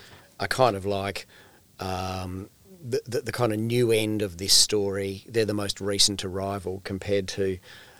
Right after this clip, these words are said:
uh, most. They don't, you, you know, I mean, this business could have started anywhere from what I could tell.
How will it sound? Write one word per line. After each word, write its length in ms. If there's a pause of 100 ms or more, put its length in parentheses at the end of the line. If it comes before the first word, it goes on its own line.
(160)
uh, 260
most. 600 (140)
They 100
don't, 280 (100)
you, 220 (120)
you 100
know, 160 (160)
I 80
mean, 320
this 180
business 380
could 140
have 80
started 360
anywhere 380
from 160
what 140
I 100
could 180
tell. 360